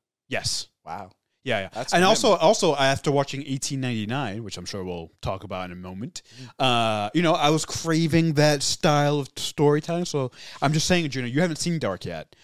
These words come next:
Speaker 1: but if you wanna watch the best time show ever,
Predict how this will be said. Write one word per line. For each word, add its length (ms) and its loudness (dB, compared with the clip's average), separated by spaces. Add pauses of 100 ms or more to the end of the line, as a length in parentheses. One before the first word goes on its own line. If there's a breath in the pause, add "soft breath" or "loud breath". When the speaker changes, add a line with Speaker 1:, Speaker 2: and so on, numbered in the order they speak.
(120)
Speaker 1:
but 100 -2
if 140 -6
you 80 2
wanna 180 2
watch 400 2
the 60 -8
best 360 -6
time 520 -6 (880)
show 560 0
ever, 400 -4